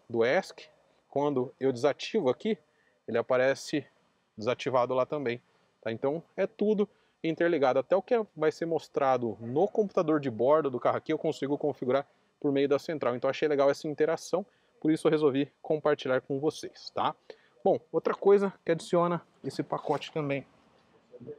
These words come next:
adiciona aqui atrás a câmera de ré, ó. Então a gente tem a câmera de ré, que é uma coisa que o T-Cross tem que ter, né? Ó, aqui é a lista de equipamentos, tá?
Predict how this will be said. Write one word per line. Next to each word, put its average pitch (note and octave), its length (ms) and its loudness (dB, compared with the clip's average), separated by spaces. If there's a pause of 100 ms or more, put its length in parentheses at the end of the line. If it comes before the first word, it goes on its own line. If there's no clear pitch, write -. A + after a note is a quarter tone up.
(140)
adiciona A#2 420 -4
aqui A#2 120 -4
atrás C#3 720 -4 (100)
a A2+ 500 -2 (800)
câmera D3 360 0
de D#3 100 -2
ré, C3 200 2
ó. F#2 60 -4 (680)
Então A2 120 -6
a G#2 40 -2
gente A2 180 -6
tem A#2+ 240 -4 (140)
a A#2 60 -8
câmera C3+ 340 0
de C3 100 0
ré, D#3 80 2
que D3+ 120 -6
é - 20 0
uma A#3 100 -2
coisa F#3+ 320 2 (480)
que F3+ 160 2
o E3+ 60 6
T-Cross F#3 420 2
tem C#4+ 180 2
que G3 80 0
ter, A2 220 0
né? A#2+ 200 -4 (360)
Ó, G#2 360 -2
aqui E3 580 -4 (340)
é A2+ 80 -6
a A#2 60 -2
lista A2+ 540 -4
de A2 200 -6
equipamentos, A#2+ 1000 -6
tá? G#2+ 260 -4